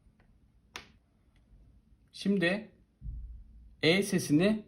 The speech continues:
birlikte yazalım çocuklar. Ama yazmadan önce bir bakalım E sesinin şekline.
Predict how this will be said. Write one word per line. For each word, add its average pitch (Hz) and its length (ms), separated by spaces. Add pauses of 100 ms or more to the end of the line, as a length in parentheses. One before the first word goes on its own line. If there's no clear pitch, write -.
(200)
birlikte 165 400
yazalım 160 420
çocuklar. 110 420
Ama 165 200
yazmadan 170 540
önce 165 540 (480)
bir 160 140
bakalım 147 560
E 143 180
sesinin 147 760
şekline. 127 760